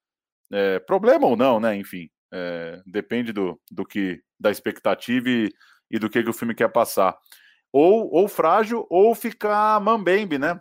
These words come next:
Ficar caricato, assim, ser aquele, aquela tensão caricata. E o filme passa longe, eu acho, dessas duas coisas, assim. Ele tem uma, tem uma verdade muito forte, assim, no, no tom dele, né?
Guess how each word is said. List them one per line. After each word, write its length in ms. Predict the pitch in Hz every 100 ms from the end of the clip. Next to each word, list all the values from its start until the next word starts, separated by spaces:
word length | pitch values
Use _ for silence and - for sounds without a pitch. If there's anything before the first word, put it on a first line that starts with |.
| -
Ficar 280 | 131 - 143
caricato, 640 | 156 160 - 147 147 123
assim, 300 | 104 120 117
ser 180 | - 127
aquele, 760 | 120 135 131 131 127 117 101 - _ _ _ _
aquela 1160 | 110 - 120 120 117 117 110 107 104 98 95 107
tensão 420 | 127 117 - 127
caricata. 720 | 127 127 131 - 117 110 - 101
E 80 |
o 60 | 127
filme 240 | 131 151 190 -
passa 300 | 180 - 240
longe, 400 | 196 147 143 113
eu 80 |
acho, 180 | 107 120
dessas 320 | 135 127 139
duas 300 | 110 123 214
coisas, 380 | - 127 123 101
assim. 260 | 98 - 101
Ele 140 | 101
tem 240 | 101 107 123
uma, 440 | 143 139 113 92 - _ _ _ _ _ _ _ _ _ _ _ -
tem 80 |
uma 160 | 110 123
verdade 580 | 123 127 98 117 131 127
muito 560 | 120 143 143 175 175 - _ _
forte, 480 | - 127 127 120 -
assim, 340 | 101 - 120
no, 260 | 131 131 123
no 140 | 120
tom 420 | 135 - 120 117 104
dele, 340 | 95 95 90
né? 140 | 90